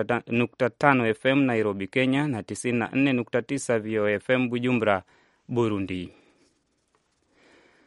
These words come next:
Waziri wa mambo ya nje wa Marekani, Rex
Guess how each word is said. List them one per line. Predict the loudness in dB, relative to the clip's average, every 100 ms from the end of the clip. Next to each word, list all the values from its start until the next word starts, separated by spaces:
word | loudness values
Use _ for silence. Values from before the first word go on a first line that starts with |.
| _ _ _ _ 2
Waziri | 4 4
wa | 2
mambo | 4 4 4
ya |
nje | 4 4 4
wa | 4
Marekani, | 4 2 2 2 4
Rex | 4 2